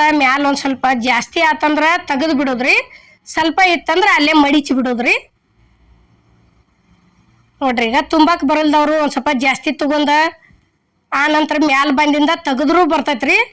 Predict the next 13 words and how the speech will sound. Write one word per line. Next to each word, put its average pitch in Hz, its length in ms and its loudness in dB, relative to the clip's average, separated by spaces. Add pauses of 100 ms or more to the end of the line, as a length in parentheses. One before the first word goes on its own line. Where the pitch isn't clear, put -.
(440)
ಇಲ್ಲಂದ್ರ 339 420 2 (160)
ಕರೆಕ್ಟ್ 302 320 -2
ಹಂಗೆ 311 200 0
ಅಷ್ಟ - 140 -6 (140)
ತಗೊಂಡ 320 300 0 (180)
ಅಲ್ಲಿ 269 220 -2
ಮಡಿಚಿ 269 320 -2
ಬಿಡೋದ್ರಿ. 262 360 -2 (4000)
ನೋಡ್ರಿ 254 280 0 (140)
ಈ - 20 0 (100)
ರೀತಿ 294 260 0 (1900)
ಹಿಟ್ಟು 311 260 -2
ಹಚ್ಚೆ 285 200 -4